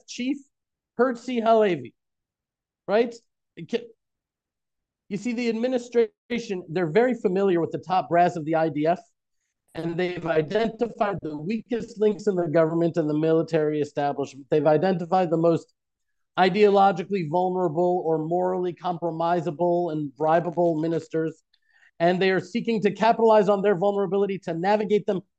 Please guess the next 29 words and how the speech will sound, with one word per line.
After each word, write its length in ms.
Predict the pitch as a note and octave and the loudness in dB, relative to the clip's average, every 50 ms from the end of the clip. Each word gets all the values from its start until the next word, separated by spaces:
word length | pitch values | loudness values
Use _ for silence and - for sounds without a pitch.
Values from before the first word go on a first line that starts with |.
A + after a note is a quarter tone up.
| _ - | _ -2
push 120 | C4+ A#3+ | -2 -2
them 160 | - C4+ B3+ A#3 | 0 2 4 6
away 140 | A#3 A#3 | 6 6
from 140 | G#3+ F3 G#3 | 4 2 0
the 60 | G3 | -4
prime 200 | D#3 - F#3 E3+ | -2 -4 -4 -2
minister, 380 | F3+ G3 G3 - - G3+ F#3+ - _ _ _ _ _ _ _ - | -2 -4 -2 0 0 -2 -2 -2 _ _ _ _ _ _ _ 0
isolate 440 | F#3+ B3 C4+ - B3 A#3 A#3 A3+ - | 2 2 2 4 4 6 6 6 4
them 120 | A3 G#3 | 0 -2
from 120 | D#3+ G3+ F3+ | -2 -2 -2
the 60 | E3 | 0
war 160 | E3+ G#3+ G#3+ | 2 2 0
cabinet 360 | G#3+ G#3 G3+ G3+ G3 G3+ F#3 F#3+ | 0 -2 -2 -2 -2 -4 -6 -4
and 100 | E3+ E3+ | -4 -2
other 140 | F#3+ G3 G3 | 0 0 0
ministers 460 | G3 G3 F3 - - F#3+ F#3 D#3 - _ _ _ _ _ - | 0 -2 -2 -2 -4 -4 -4 -4 -6 _ _ _ _ _ -2
to, 300 | G#3+ G3+ F#3 E3+ D3 - - _ _ _ _ - | 0 2 2 0 -2 -4 -10 _ _ _ _ -12
you 180 | D3+ E3 F#3 | -6 -4 -4
know, 120 | F#3 F#3 F3+ | -2 -2 -4
inflict 460 | F3+ D#3+ - - A#3 A#3+ A3+ A#3 E3 | -4 -6 -2 2 2 2 2 4 4
their 200 | F3+ A3 A3 G#3+ | 6 6 8 6
will 560 | F#3 E3 F#3+ G#3+ A3 F#3+ E3 E3 F3 E3 - _ _ _ _ _ - | 6 8 8 8 8 8 6 2 0 -2 -4 _ _ _ _ _ -4
on 120 | F3+ F#3+ | -2 0
the 80 | F#3+ F#3+ | 0 -2
entire 380 | F3+ E3+ G3+ G3 G3 G3 F3+ | -2 0 0 0 0 0 -2
country. 420 | - G3 G3+ G3+ G3+ - - - - _ _ _ _ _ _ - | -4 -4 -4 -4 -4 -6 -12 -14 -16 _ _ _ _ _ _ 2
It 120 | G#3+ G#3+ | 2 2
is 260 | G3+ G3 - - - | 2 2 -2 -6 -2
so 460 | - A#3+ B3 B3 C4+ C#4+ D4 D#4 - | 2 4 4 4 4 2 0 -2 -4